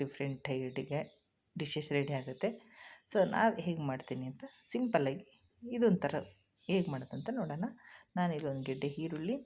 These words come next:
ಕಟ್ ಮಾಡಿಟ್ಟಿದ್ದೀನಿ, ಬೆಳ್ಳುಳ್ಳಿ, ಶುಂಠಿ, ಎರಡು ಟೊಮೊಟೊ ಮತ್ತು ಒಂದು ಸ್ಪೂನ್ ಮೆಣಸು. ಅದಕ್ಕೆ ಸ್ಪೈಸಿ ಸಾಮಾನುಗಳು ಚಕ್ಕೆ, ಲವಂಗ ಮತ್ತು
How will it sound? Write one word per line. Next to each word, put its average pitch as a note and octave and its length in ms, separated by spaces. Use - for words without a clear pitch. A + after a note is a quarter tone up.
ಕಟ್ - 200
ಮಾಡಿಟ್ಟಿದ್ದೀನಿ, C#3+ 560
ಬೆಳ್ಳುಳ್ಳಿ, D3 420
ಶುಂಠಿ, E3+ 440
ಎರಡು F3 240
ಟೊಮೊಟೊ D#3+ 380
ಮತ್ತು F#3 260
ಒಂದು F3 180
ಸ್ಪೂನ್ D#3+ 240
ಮೆಣಸು. E3 400
ಅದಕ್ಕೆ A3 320
ಸ್ಪೈಸಿ F#3+ 460
ಸಾಮಾನುಗಳು D3 540
ಚಕ್ಕೆ, E3 400
ಲವಂಗ D3+ 460
ಮತ್ತು F3 280